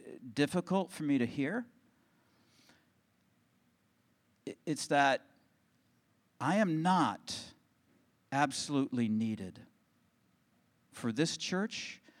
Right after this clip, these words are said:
or for anything. God doesn't need me. God invites me to live unleashed, to live as a son,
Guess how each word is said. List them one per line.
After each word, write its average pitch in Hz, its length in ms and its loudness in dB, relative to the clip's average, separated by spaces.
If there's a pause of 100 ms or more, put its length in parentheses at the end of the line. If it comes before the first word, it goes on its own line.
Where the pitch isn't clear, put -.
(140)
or 175 140 8
for 180 260 2
anything. 160 600 2 (1400)
God 220 300 10
doesn't 226 420 8
need 170 540 6
me. 104 420 -6 (1600)
God 156 240 2
invites 165 580 0
me 90 300 -10 (880)
to 123 100 -2
live 131 540 4 (100)
unleashed, 135 840 0 (640)
to 131 120 -2
live 165 600 0 (560)
as 123 140 -2
a 131 80 -2
son, 104 600 -6